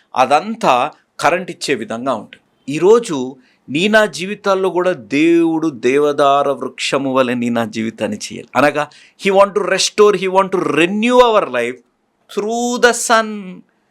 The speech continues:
ఎస్యుఎన్ కాదు, ఎస్ఓఎన్ అనే సన్ ద్వారా నీ నా జీవితాల్లో దేవుడు మనల్ని ఆశీర్వదించి మన జీవితాన్ని రెన్యూ చేసి మళ్ళీ నూతనపరిచి రెస్టోర్ చేయాలని దేవదార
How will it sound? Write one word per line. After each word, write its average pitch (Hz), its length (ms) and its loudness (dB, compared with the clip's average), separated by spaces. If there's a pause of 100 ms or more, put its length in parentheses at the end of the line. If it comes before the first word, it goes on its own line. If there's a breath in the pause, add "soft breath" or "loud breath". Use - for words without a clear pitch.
(260)
ఎస్యుఎన్ 202 640 2
కాదు, 160 220 0 (340)
ఎస్ఓఎన్ 247 800 2
అనే 233 200 0
సన్ 175 340 -2
ద్వారా 123 520 0 (360 loud breath)
నీ 180 160 2
నా 226 200 6
జీవితాల్లో 190 1000 -2 (280 loud breath)
దేవుడు 233 440 4
మనల్ని 220 340 0
ఆశీర్వదించి 185 800 -2
మన 196 220 2
జీవితాన్ని 214 640 0
రెన్యూ 220 600 0
చేసి 165 480 -4 (260 loud breath)
మళ్ళీ 254 320 2
నూతనపరిచి 233 920 0
రెస్టోర్ 226 720 0
చేయాలని 127 540 -2
దేవదార 156 640 4